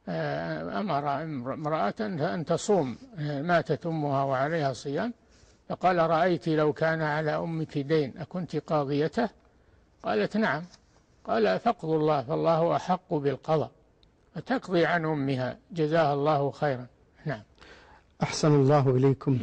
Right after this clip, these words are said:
Speaker 2: الشيخ صالح، آه، ع-، بر الوالدين في رمضان هل يتضاعف؟ وما القول الراجح عند العلماء في إهداء ثواب الأعمال؟
Speaker 1: إهداء ثواب الأعمال لا يهدى إلا ما ثبت بالدليل،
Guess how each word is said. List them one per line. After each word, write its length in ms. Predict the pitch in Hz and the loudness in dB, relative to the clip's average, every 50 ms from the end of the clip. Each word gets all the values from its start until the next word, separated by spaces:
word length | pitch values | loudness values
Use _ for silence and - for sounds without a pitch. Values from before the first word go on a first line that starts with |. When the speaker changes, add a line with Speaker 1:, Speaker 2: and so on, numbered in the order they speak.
| - - 156 - - - - _ - | -2 -4 -6 -8 -10 -20 -14 _ -2
Speaker 2:
الشيخ 280 | 175 - - 196 185 | -2 2 4 2 2
صالح، 520 | - - - 240 254 262 247 208 - - - | 2 2 4 4 6 6 4 2 2 0 2
آه، 200 | 196 180 185 165 | 2 4 4 6
ع-، 420 | 143 160 190 190 180 175 170 - - - - - - - - - - - - - - - - | 6 6 4 4 4 2 0 -2 -2 -4 -4 -4 -4 -4 -4 -6 -6 -8 -8 -8 -10 -10 -2
بر 340 | 202 180 160 202 208 202 196 | 2 4 6 6 8 8 6
الوالدين 580 | 170 156 156 165 156 143 135 123 156 151 139 | 6 8 6 6 6 6 6 6 6 6 6
في 220 | 127 - - 165 156 | 4 4 4 6 6
رمضان 560 | 147 143 135 139 139 135 147 139 135 127 120 90 | 6 6 6 6 4 6 6 6 4 2 0 0
هل 300 | - 170 190 220 233 220 | 2 4 4 4 4 4
يتضاعف؟ 840 | 220 220 208 - - - 185 175 180 190 190 196 190 180 185 202 - - - - - - - - - _ | 4 4 4 2 2 0 2 4 4 2 2 2 2 2 2 0 0 -4 -20 -20 -20 -20 -20 -20 -10 _
وما 340 | - 160 160 180 185 185 175 | 2 6 6 8 8 6 6
القول 560 | 156 147 139 - - 190 190 175 156 147 139 - - | 6 4 2 2 4 4 6 8 6 6 4 4 2
الراجح 640 | 170 151 147 147 175 180 170 151 131 143 117 - | 0 2 4 4 6 6 6 4 2 0 0 0
عند 300 | - 165 175 175 156 135 | 0 2 2 4 4 4
العلماء 680 | 147 135 131 127 120 165 175 165 156 160 165 180 180 175 | 2 2 2 2 4 4 6 6 4 4 2 0 0 -2
في 320 | - - 160 147 - 165 | 0 2 2 2 4 4
إهداء 420 | 156 127 123 135 131 180 202 220 220 | 2 2 2 2 4 4 4 4 2
ثواب 460 | - - 185 170 165 165 151 135 143 | 0 0 2 4 6 6 6 4 2
الأعمال؟ 480 | 147 143 139 131 123 139 139 131 131 147 _ _ _ _ _ _ _ _ _ _ _ _ _ _ _ _ _ _ _ _ _ _ _ _ _ _ _ _ _ _ _ _ _ _ _ _ - | 2 2 2 2 2 2 0 0 -2 -6 _ _ _ _ _ _ _ _ _ _ _ _ _ _ _ _ _ _ _ _ _ _ _ _ _ _ _ _ _ _ _ _ _ _ _ _ -10
Speaker 1:
إهداء 320 | 214 135 156 160 160 156 156 | -8 -8 -2 0 0 0 2
ثواب 400 | - 160 170 165 165 165 156 156 | 4 4 4 6 4 4 4 2
الأعمال 640 | 151 151 143 131 131 151 175 208 226 226 214 180 175 | 2 2 2 0 0 -2 0 0 0 0 0 0 2
لا 140 | 175 165 160 | 2 2 4
يهدى 480 | 175 180 160 156 143 170 165 180 175 | 2 2 0 0 0 0 0 2 0
إلا 200 | 165 156 151 151 | 0 2 0 2
ما 160 | 156 160 160 | 2 2 0
ثبت 420 | 156 - 196 180 139 131 117 - - | 0 0 -2 0 0 -2 -4 -4 -6
بالدليل، 520 | 139 147 151 135 131 123 117 107 95 95 | -6 -6 -2 -2 -2 -2 -2 -4 -8 -10